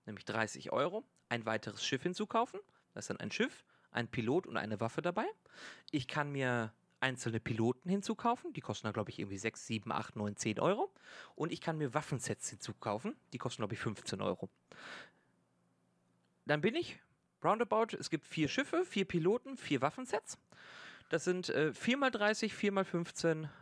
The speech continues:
äh, vier mal zehn, sag ich mal, plus das Hauptspiel von achtzig Euro. Das heißt, ich lieg da ungefähr bei zweihundert, dreihundert Euro. Das ist eine verdammt viel gro-, große Menge für ein Spiel. Auch für ein Live-to-Action-Spiel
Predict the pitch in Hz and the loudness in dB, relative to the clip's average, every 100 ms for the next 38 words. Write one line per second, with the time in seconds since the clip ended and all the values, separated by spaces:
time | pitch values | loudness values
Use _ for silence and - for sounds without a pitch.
0 | - - 139 135 - - 156 139 123 - | -4 2 4 4 0 0 4 4 4 0
1 | _ - 240 381 - - 240 240 - 247 | _ 0 2 2 -4 -2 0 0 0 0
2 | 285 _ - - - _ - 214 294 - | -2 _ -20 -20 -20 _ 2 4 4 2
3 | - - _ _ _ _ _ 175 - 220 | -2 -10 _ _ _ _ _ -2 4 2
4 | - - 214 208 202 196 - - - - | 2 -6 2 2 4 0 0 -4 -8 -8
5 | - - - _ - - 165 151 131 175 | -4 -6 -6 _ -10 0 2 2 -2 2
6 | 160 170 185 - 147 - 170 160 135 131 | 2 2 0 0 -2 2 4 4 4 4
7 | 135 113 - 104 - - _ _ _ _ | 4 2 2 0 -2 -12 _ _ _ _
8 | _ - - 107 - - - 135 - - | _ -10 -4 -4 -2 -2 0 0 -2 -10
9 | 139 120 - 113 120 120 123 117 113 127 | -6 -6 -2 -2 2 0 0 0 2 0
10 | 127 - - _ - 117 - 95 87 - | -2 -12 -20 _ -4 -2 -2 -4 -6 -12
11 | _ _ _ _ _ - 127 - - 143 | _ _ _ _ _ 0 0 0 0 2
12 | 135 135 123 127 131 - - - - 110 | 2 -2 2 2 2 0 2 2 -2 -6
13 | - 104 90 | -2 -2 -2